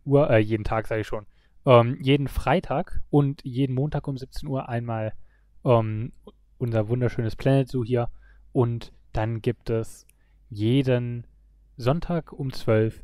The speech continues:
nochmal eine Kerbal Space Program, äh, Folge. Und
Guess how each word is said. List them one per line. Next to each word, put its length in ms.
nochmal 240
eine 260
Kerbal 260
Space 280
Program, 480
äh, 160
Folge. 340
Und 500